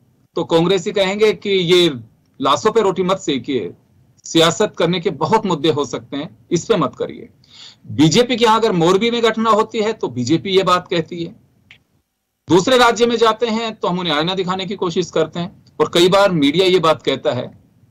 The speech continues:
कि उंगली उधर कर रहे हैं, तीन उंगलियां हमारी तरफ भी होती हैं ये,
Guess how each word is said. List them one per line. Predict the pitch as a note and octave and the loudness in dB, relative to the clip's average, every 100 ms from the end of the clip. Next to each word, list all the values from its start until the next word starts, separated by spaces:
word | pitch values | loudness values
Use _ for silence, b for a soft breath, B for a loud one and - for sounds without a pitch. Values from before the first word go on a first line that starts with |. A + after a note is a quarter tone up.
| _ _ _ _ _ _ - | _ _ _ _ _ _ 0
कि | |
उंगली | G3 F#3+ A3 A#3+ | 2 4 4 4
उधर | G3 A3 | 4 2
कर | A3 F#3+ | 2 0
रहे | F#3 | 0
हैं, | A3+ A3+ | -6 -4
तीन | A3+ A#3 | -2 -2
उंगलियां | G3+ G#3 F#3 | 0 0 0
हमारी | E3 F#3+ | 0 -2
तरफ | F3+ D#3+ | -4 -4
भी | E3+ | -2
होती | D3 A2+ C3 | -4 -4 -6
हैं | A#2+ | -6
ये, | G#2+ C#3 | -6 -8